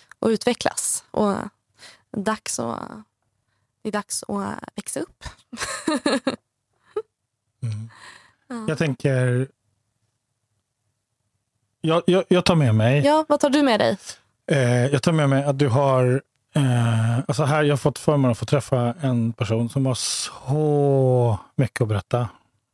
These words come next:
Speaker 2: om sin pappa, om sin mamma, om sin, varifrån hon kommer, vart hon är på väg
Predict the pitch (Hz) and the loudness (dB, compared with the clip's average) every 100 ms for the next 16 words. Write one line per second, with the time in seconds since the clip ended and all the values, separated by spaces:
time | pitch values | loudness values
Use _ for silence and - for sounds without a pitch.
0 | _ _ 131 110 110 107 120 104 104 139 | _ _ -2 0 0 -2 -6 -8 -6 -8
1 | - 147 135 131 131 117 101 - 110 104 | -4 -4 -2 -2 -2 -4 -6 -10 -14 -10
2 | 113 135 135 135 127 123 127 117 113 104 | -6 -4 -2 0 0 -2 -2 -4 -4 -8
3 | - 120 110 104 _ _ _ _ _ 123 | -10 -10 -10 -14 _ _ _ _ _ -6
4 | 107 - 113 95 104 - 156 143 139 135 | -6 -6 -8 -8 -10 -4 -2 2 2 2
5 | 127 123 123 117 - - 113 107 - 120 | 4 2 0 -2 -4 -4 -4 -6 -10 -10
6 | 117 147 143 131 123 120 | -4 -2 0 0 0 -2